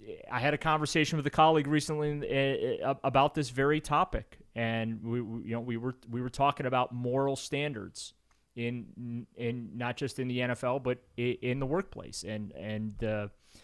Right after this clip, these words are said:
you know, this person said to me, "Daryl, the Cleveland Browns don't have the luxury of allowing their moral convictions to get in the way of winning football games because they've been so bad for so long,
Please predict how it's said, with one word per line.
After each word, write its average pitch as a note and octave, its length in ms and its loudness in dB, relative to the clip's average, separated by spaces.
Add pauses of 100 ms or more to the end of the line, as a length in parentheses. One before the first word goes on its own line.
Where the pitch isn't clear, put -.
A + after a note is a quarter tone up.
(400)
you G#2+ 100 -6
know, A2+ 280 0
this A2 240 -4
person C3 320 -2
said C#3 160 2
to D3 60 2
me, D3 100 0
"Daryl, C#3+ 320 4
the E3+ 80 0
Cleveland D3+ 340 0
Browns D3+ 300 2
don't D3 200 0
have C#3 240 0
the C3+ 80 -4
luxury C3 500 0
of A#2+ 120 0
allowing B2 380 2
their A#2+ 120 0
moral B2 300 0
convictions A#2+ 560 -4
to A2+ 100 -8
get A#2 180 -2
in A2+ 60 -8
the A2 40 -4
way A2+ 140 0
of G#2+ 140 -2
winning G#2+ 220 -2
football F#2+ 380 -10
games F2 400 -14 (220)
because A#2+ 320 0
they've A#2+ 160 0
been A2+ 180 0
so C#3 240 0
bad B2+ 360 2
for A2+ 140 -8
so C3+ 240 2
long, C3 560 2